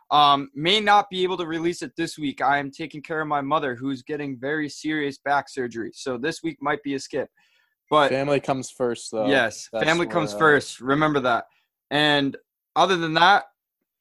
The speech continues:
Speaker 1: go Celtics, baby. I'm looking forward to a big win. I'm looking forward to see what Tatum can do and, and, uh, Jaylen Brown and what these, all these young bucks can do. So I'm very excited for tonight's game.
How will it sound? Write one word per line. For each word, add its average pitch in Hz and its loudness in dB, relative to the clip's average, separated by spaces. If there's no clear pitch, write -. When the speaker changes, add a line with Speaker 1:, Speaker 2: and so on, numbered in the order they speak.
Speaker 1:
go 170 8
Celtics, 175 2
baby. 147 0
I'm 143 -2
looking 170 -2
forward 170 2
to 156 -2
a 139 -2
big 147 -2
win. 160 -2
I'm 147 -2
looking 160 -8
forward 160 -2
to 135 -12
see 156 -6
what 147 -2
Tatum 151 -4
can 135 -8
do 151 -2
and, 120 -8
and, 131 -2
uh, 120 2
Jaylen 156 0
Brown 151 4
and 139 -4
what 135 -2
these, 143 -2
all 143 0
these 139 -6
young 139 0
bucks 131 -4
can 127 -10
do. 117 -2
So - -8
I'm 117 -4
very 139 0
excited 131 -4
for 123 -10
tonight's 117 -8
game. 107 -10